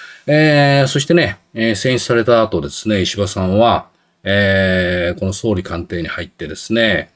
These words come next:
えー、石破内閣、組閣ですね、この作業に入りましたね。うん。まあ、そしてね、えー、これがね、えー、まあ、えー、流れている頃はですね、この当然ながら内閣がね、もうできている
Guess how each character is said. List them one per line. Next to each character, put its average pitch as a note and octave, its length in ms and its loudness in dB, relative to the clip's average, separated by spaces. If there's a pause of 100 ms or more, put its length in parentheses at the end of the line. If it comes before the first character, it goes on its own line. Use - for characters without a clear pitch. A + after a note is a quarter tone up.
(220)
え F#2+ 80 -6
ー、 F#2 80 0
石 F2+ 200 -2
破 A#2 140 2
内 A2 240 2
閣、 D#2+ 420 -8
組 G2 200 -8
閣 A2 500 -4
で A2+ 100 2
す - 160 -10
ね、 G2+ 420 0
こ - 80 -8
の G#2+ 120 -2
作 A2+ 260 -4
業 G2 140 -2
に D#2+ 100 -8
入 E2 240 -6
り D#2+ 60 -6
ま D2+ 100 -10
し - 80 -10
た E2+ 100 -14
ね。 G2+ 280 -2 (420)
う G#2 60 -6
ん。 F2+ 360 -2 (320)
ま C3+ 100 0
あ、 C3 40 0
そ C3+ 140 0
し - 40 -6
て - 80 0
ね、 D3+ 300 0 (140)
え G#2+ 560 4
ー、 - 40 -18
こ A#2 60 -2
れ A2+ 120 4
が A2+ 100 4
ね、 - 340 -2
え F#2 400 0
ー、 - 20 -2
ま F#2+ 120 0
あ、 D#2+ 140 -2 (340)
え F#2+ 160 0
ー、 G2+ 220 2
流 G2+ 60 0
れ F#2+ 60 -2
て G2 100 -2
い E2+ 100 0
る E2+ 100 -4
頃 F#2+ 220 -2
は - 60 -4
で E2+ 100 -12
す - 120 -8
ね、 G2 200 0
こ G2 100 -8
の E2+ 180 -4
当 F#2+ 220 -4
然 F#2 180 -2
な F2+ 80 0
が D#2+ 80 -2
ら D#2+ 220 -2
内 G2 240 2
閣 F2 260 -4
が E2+ 80 -4
ね、 G2+ 240 -2
も F#2+ 140 -4
う F2 40 -14
で G#2+ 140 -2
き - 80 -10
て E2 140 -6
い E2 80 -6
る - 160 -14